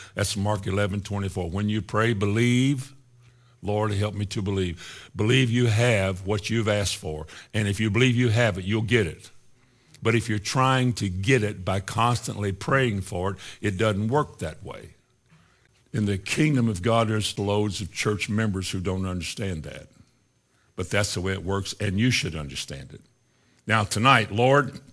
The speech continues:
help. I want to keep my faith." Now, why would we say, "I want to keep my faith"? Because the Bible has a lot of examples of people not continuing in faith.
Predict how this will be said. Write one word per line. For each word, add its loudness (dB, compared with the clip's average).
help. 4
I 2
want 2
to 2
keep -2
my -4
faith." -8
Now, -6
why 4
would -2
we -2
say, -2
"I 2
want 0
to -4
keep -6
my -4
faith"? -4
Because -6
the -4
Bible 0
has 0
a -4
lot 2
of -4
examples -2
of -2
people 0
not -2
continuing -2
in -6
faith. -10